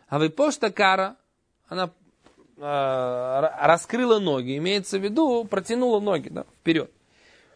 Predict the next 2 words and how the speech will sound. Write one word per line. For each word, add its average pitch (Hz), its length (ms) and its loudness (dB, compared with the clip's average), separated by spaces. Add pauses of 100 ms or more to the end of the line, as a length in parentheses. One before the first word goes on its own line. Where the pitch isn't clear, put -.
(140)
Веком 196 480 -2 (840)
Манифа 220 760 0